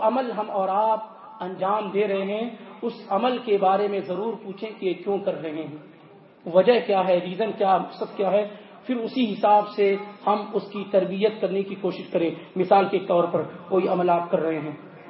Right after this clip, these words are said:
اور ایسا لگ رہا ہے کہ یہ عمل کسی کے لیے ہو رہا ہے، دکھاوا ہے،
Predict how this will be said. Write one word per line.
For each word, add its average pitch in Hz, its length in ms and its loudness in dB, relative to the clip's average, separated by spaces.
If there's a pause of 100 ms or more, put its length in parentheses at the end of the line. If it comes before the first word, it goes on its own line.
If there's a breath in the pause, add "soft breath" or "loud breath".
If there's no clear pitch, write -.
(420)
اور 180 160 10
ایسا 180 280 6
لگ 180 200 4
رہا 175 120 6
ہے 170 140 4
کہ 175 60 -8
یہ 160 100 -2
عمل 170 280 0
کسی 175 200 -10
کے 175 120 -4
لیے 160 200 -8
ہو 156 160 -6
رہا 151 180 -4
ہے، - 580 -14
دکھاوا 170 420 6
ہے، 151 60 -6